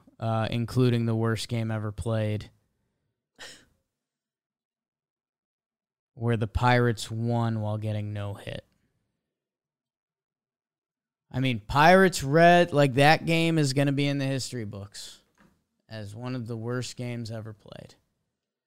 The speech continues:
<sighs> If you were there for that, like, reach out. We'll send you a shirt or something. Maybe we'll make a worst game ever played shirt. Uh, I see Feo said Braves had to play, like, ten thirty A M yesterday. Were they the brunch game?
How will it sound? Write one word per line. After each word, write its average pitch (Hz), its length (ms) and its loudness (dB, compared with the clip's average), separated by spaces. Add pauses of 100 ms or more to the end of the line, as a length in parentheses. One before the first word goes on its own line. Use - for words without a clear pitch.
(920)
<sighs> - 340 -14
If 123 180 -2
you 143 180 6
were 151 140 4
there 135 280 2
for 139 160 -4
that, 139 420 0
like, 110 220 -8
reach 147 380 0
out. 120 340 -2
We'll - 340 -20
send 139 300 -6
you 120 60 -4
a 107 40 -8
shirt 113 340 -8
or 104 100 -12
something. - 500 -16 (680)
Maybe 127 180 -4
we'll 143 140 0
make 131 240 -2
a 117 60 -4
worst 113 320 -6
game 110 220 -6
ever 104 180 -8
played 55 340 -10
shirt. - 340 -12 (2500)
Uh, 113 60 -2
I 117 140 0
see 151 180 -2
Feo 135 380 2
said 113 240 -6
Braves 120 280 -2
had 120 120 -4
to 107 60 -6
play, 117 260 -4
like, 110 220 -4
ten 117 220 -6
thirty 117 300 -4
A 113 60 -4
M 113 200 -4
yesterday. 113 360 -4
Were 117 100 -2
they 135 140 2
the 143 100 0
brunch 147 600 -2
game? 113 340 -8